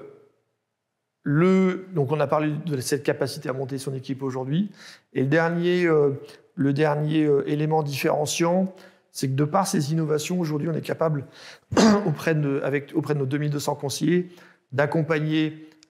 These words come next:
un client, donc les clients de nos conseillers, avant, pendant et après la transaction. Ce sont des projets de vie. C'est plus de cent mille hackers vendeurs accompagnés par an.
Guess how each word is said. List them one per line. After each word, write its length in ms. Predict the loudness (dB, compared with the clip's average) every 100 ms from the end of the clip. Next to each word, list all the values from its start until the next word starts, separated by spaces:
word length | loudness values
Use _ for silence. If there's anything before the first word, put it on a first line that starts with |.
| _ -2
un 140 | 0
client, 420 | 0 -2 2 2
donc 220 | 0 -2 -6
les 300 | -4 -2 -2
clients 240 | -2 -2
de 60 | 0
nos 100 | -2
conseillers, 600 | -4 -6 0 0 0 0
avant, 580 | 0 2 0 -2 -8 -10
pendant 420 | -2 0 0 -2 -8 -20 _ 0
et 100 | 0
après 260 | 0 -4
la 120 | -6
transaction. 440 | -6 -10 -12 -14 -18 -20 _ _ _
Ce 140 | -4
sont 160 | -2 0
des 120 | 0
projets 460 | -2 0 2 2 2
de 80 |
vie. 240 | 0 -2 -4 -8 _ _
C'est 160 | -18 -8
plus 120 | -6
de 40 |
cent 240 | -2 2 4
mille 280 | 4 2 0
hackers 320 | 0 0 0
vendeurs 300 | 0 0 0
accompagnés 460 | 0 -4 -4 -4 -2
par 180 | -2
an. 160 | -2 -6